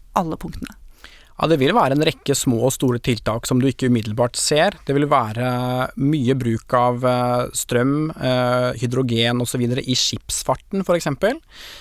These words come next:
Speaker 2: Det vil kanskje være mer bruk av landstrøm, eh, når disse store cruisefergene legger til kai. Det vil være små og store prosesser i deler av industrien som ikke lenger, eh, medfører så store utslipp som de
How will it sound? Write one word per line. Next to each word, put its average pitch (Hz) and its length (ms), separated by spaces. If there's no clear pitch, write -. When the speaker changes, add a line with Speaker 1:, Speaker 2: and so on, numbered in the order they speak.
Speaker 2:
Det 147 100
vil 160 80
kanskje 156 200
være 139 260
mer 131 220
bruk 117 300
av 135 100
landstrøm, 147 960
eh, 143 320
når 139 160
disse 143 200
store 120 320
cruisefergene 117 920
legger 110 480
til - 120
kai. 233 360
Det 143 140
vil 175 100
være 156 540
små 151 480
og 180 80
store 147 240
prosesser - 640
i 139 200
deler 135 300
av 117 60
industrien 131 600
som 147 420
ikke - 240
lenger, 127 480
eh, 131 340
medfører 131 460
så 123 200
store 120 280
utslipp 147 380
som 131 180
de 139 80